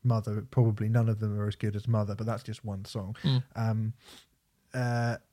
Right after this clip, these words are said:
Speaker 1: but <laughs> I was just like, "My God, this, this has got that same th-," th-, it's like, when Oasis put that wall of guitars on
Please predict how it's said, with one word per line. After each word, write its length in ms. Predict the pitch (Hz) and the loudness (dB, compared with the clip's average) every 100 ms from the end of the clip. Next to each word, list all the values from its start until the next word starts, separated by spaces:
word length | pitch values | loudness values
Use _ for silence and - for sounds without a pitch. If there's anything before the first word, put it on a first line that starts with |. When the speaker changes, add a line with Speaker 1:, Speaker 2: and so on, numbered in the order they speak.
| _ _ - _ _ _ - 131 135 - _ - 160 131 | _ _ -20 _ _ _ -14 -12 -12 -14 _ -8 -6 -2
Speaker 1:
but 220 | - 143 | 4 6
<laughs> 160 | 127 - | 6 4
I 60 | 156 | 6
was 100 | 120 | 6
just 180 | 131 143 | 4 6
like, 260 | 135 131 | 6 6
"My 180 | 143 147 | 4 4
God, 320 | 127 151 107 | 6 4 2
this, 340 | 127 123 - - - - - _ | 4 2 0 -16 -20 -20 -20 _
this 180 | 143 131 | 2 4
has 140 | 135 | 4
got 360 | - 147 131 117 | 4 4 4 2
that 180 | 127 - | 0 2
same 280 | 143 131 120 | 4 6 4
th-," 220 | - 120 | -2 0
th-, 140 | 135 131 | 0 2
it's 120 | 127 | 4
like, 180 | 123 123 131 131 - - - | 4 2 -10 -12 -14 -16 -2
when 160 | 131 151 | 6 8
Oasis 420 | 143 139 131 120 | 10 8 6 0
put 160 | - 123 | -2 -4
that 160 | 104 | -2
wall 320 | 113 117 120 120 | 0 6 8 6
of 120 | - | 4
guitars 600 | - 127 107 85 107 - _ - _ _ 113 | 2 4 6 2 -6 -10 _ -20 _ _ 0
on 460 | 110 107 107 107 | 2 2 0 -2